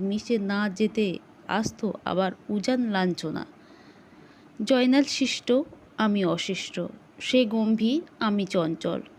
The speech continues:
সে ছিল হিসেবি, আমি বেহিসেবি। মিতালিতে সে বিনীত,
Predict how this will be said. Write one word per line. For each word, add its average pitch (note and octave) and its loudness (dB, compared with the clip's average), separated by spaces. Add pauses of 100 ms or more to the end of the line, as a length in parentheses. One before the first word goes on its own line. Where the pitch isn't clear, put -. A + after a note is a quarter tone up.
(340)
সে - 4
ছিল F#4+ 4
হিসেবি, A#3+ 4 (300)
আমি A3 4
বেহিসেবি। F#3 0 (300)
মিতালিতে A#3+ 2
সে A3 -2
বিনীত, F#3+ -2